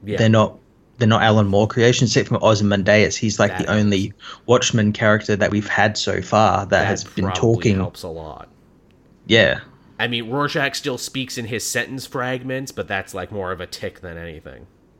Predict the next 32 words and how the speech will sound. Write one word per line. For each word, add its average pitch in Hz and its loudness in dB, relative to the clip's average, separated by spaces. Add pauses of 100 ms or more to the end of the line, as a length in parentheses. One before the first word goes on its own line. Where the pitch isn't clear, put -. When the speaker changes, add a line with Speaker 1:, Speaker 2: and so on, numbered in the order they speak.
(340)
Speaker 2:
Yeah. 104 2 (680)
Speaker 1:
But 135 -4
yeah, 131 -2
I 113 -4
mean, 113 -8
Doomsday 143 -6
Clock, 95 -12 (400)
solid. 113 -10 (260)
Don't 107 -6
know 117 -6
really 117 -6
what 110 -10
else 113 -10
to 104 -16
say 120 -6
about 113 -6
it 113 -10
besides 92 -10
that, 95 -12
you 90 -10
know, 92 -8
it's 92 -10
solid. 95 -12 (960)
Speaker 2:
Yeah, 123 6
and, 120 0
and 123 0 (520)
the 127 2
way 143 6
the 135 2
issue 127 0
ends, 123 0
you 117 -4